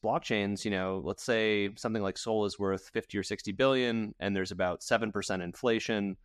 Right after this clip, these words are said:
You know, that's three and a half billion to four billion of selling per year. Like, that's a lot.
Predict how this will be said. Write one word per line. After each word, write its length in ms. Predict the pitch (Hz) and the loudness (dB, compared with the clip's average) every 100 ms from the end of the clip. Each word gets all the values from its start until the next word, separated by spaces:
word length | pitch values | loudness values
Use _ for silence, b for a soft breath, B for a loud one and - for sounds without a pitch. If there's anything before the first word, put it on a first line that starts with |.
| _ _ _ - | _ _ _ -4
You 80 | |
know, 80 | 101 | 0
that's 220 | 127 151 | 0 0
three 160 | - 160 | -2 0
and 80 | 147 | 2
a 40 | |
half 240 | 127 123 - - 110 | 2 0 -4 -8 0
billion 560 | 123 120 98 90 90 - _ _ _ _ - | 2 2 0 -2 -6 -12 _ _ _ _ -20
to 100 | - | -16
four 220 | - 165 156 | -4 2 4
billion 520 | 101 95 92 92 - - | 4 4 2 -2 -6 -2
of 340 | 104 98 95 - _ _ _ _ - | 2 2 0 -10 _ _ _ _ -6
selling 500 | - 131 104 90 82 _ _ | 4 4 4 0 -8 _ _
per 120 | 120 | 0
year. 380 | 110 117 110 - _ _ _ _ _ _ _ _ _ _ _ 95 | 2 2 0 -4 _ _ _ _ _ _ _ _ _ _ _ -6
Like, 100 | 95 | -2
that's 180 | 135 | 0
a 40 | 240 | 0
lot. 400 | 110 127 117 | 2 4 2